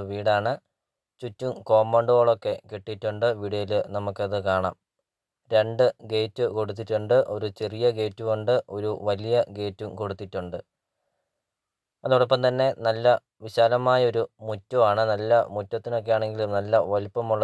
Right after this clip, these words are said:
ഒരു മുറ്റമൊക്കെയാണ്. സിറ്റ് ഔട്ടൊക്കെ നമുക്ക് കാണാം. നല്ലൊരു ഭംഗിയാണ് ഈ വീടിൻ്റെ സിറ്റ് ഔട്ടൊക്കെ കാണാൻ.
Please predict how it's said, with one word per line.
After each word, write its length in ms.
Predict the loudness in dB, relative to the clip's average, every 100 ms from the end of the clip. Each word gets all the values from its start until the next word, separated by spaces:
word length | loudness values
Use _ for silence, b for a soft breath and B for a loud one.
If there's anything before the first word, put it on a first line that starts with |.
| 0
ഒരു 140 | -2 -8 -10
മുറ്റമൊക്കെയാണ്. 720 | -12 -6 -6 -4 -2 0 -2 -4 _ _ _ _ _ _ _ _ _ _ _ _ _ _ _ _ -14
സിറ്റ് 220 | -10 0 2
ഔട്ടൊക്കെ 320 | 4 2 2 0
നമുക്ക് 260 | 0 0 4
കാണാം. 260 | 4 2 0 -2
നല്ലൊരു 380 | -4 0 2 2 0 -4
ഭംഗിയാണ് 440 | -6 0 0 0
ഈ 20 | -2
വീടിൻ്റെ 360 | -4 -2 0 0 -2 -14
സിറ്റ് 300 | -16 -2 0
ഔട്ടൊക്കെ 360 | 2 0 0 -4 -2
കാണാൻ. 320 | -2 0 2